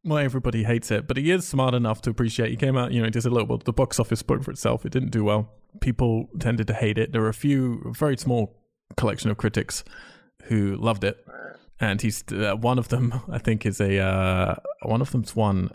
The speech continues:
a Pulitzer before. So he, he's constantly bringing up this one critic who's won a Pulitzer to say, <laughs> "Pulitzer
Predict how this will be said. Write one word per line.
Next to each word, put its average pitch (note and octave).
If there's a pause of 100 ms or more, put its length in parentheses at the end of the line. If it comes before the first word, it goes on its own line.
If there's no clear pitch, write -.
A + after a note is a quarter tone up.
a F2+
Pulitzer - (260)
before. D3 (100)
So G#2
he, G#2
he's A2
constantly A2+
bringing G#2
up -
this G#2
one G2
critic -
who's -
won G2+
a G#2+
Pulitzer -
to -
say, - (100)
<laughs> -
"Pulitzer -